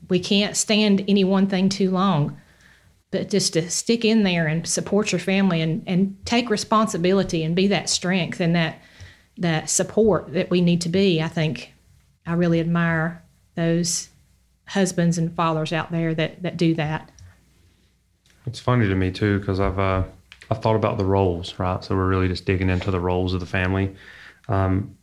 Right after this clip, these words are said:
Speaker 2: but you can also mirror this to church, take it out of the home and put it into church. You know, this, I mean, at our,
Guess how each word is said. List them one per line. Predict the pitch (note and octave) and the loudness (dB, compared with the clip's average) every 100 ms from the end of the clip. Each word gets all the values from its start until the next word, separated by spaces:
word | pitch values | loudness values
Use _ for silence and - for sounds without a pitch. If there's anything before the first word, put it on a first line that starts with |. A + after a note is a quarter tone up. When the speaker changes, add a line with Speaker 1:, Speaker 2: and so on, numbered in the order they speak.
| - | -8
Speaker 2:
but | G#2+ | -2
you | A#2 | 2
can | A#2 | 2
also | A#2 G2+ | 2 2
mirror | G2 G2+ G2 | 4 4 4
this | F#2 F2+ | 0 -4
to | - | -6
church, | - G2 F#2 F#2 - - - | -4 0 0 -2 -8 -8 -6
take | F#2+ | -4
it | F#2+ | 0
out | F#2 | 0
of | F2+ | 0
the | |
home | E2+ F#2+ F#2 | 0 0 0
and | F2+ | 0
put | F#2+ | -2
it | F#2+ | 0
into | F#2 F2+ E2+ | 0 0 -2
church. | - F#2 F#2 - | -2 0 0 -2
You | F#2 | -2
know, | F2+ F#2 - - - _ _ - | -2 -4 -10 -20 -20 _ _ 0
this, | G#2+ - - | 2 0 0
I | |
mean, | G2 G2 | 2 2
at | - - - G#2 | -2 -8 -6 -2
our, | A2 G#2+ A2 | 0 0 -4